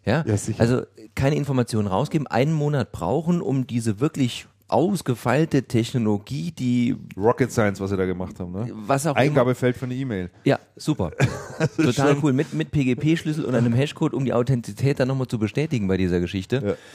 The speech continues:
Speaker 1: Ähm, erste Frage, warum schicken die nicht einfach an jede E-Mail-Adresse, die gekapert ist, die Info, ihre E-Mail-Adresse ist gekapert und Punkt?
Speaker 3: Mhm.
Speaker 1: Erste Frage. Ähm, zweite Frage, warum ist das Ganze so intransparent?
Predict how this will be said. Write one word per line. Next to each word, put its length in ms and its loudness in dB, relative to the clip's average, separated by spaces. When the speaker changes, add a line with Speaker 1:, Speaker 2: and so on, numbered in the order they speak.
Speaker 1:
Ähm, 340 0
erste 240 2
Frage, 420 2
warum 320 0
schicken 260 -2
die 80 0
nicht 220 -2
einfach 280 0
an 120 0
jede 140 0
E-Mail-Adresse, 580 2
die 120 0
gekapert 400 0
ist, 160 -4
die 100 0
Info, 340 2
ihre 180 2
E-Mail-Adresse 560 2
ist 120 -6
gekapert 380 0
und 100 -2
Punkt? 260 -6
Speaker 3:
Mhm. 300 -8
Speaker 1:
Erste 200 0
Frage. 360 0
Ähm, 240 4
zweite 320 2
Frage, 400 -2
warum 240 0
ist 100 -2
das 140 -2
Ganze 240 0
so 80 -2
intransparent? 840 0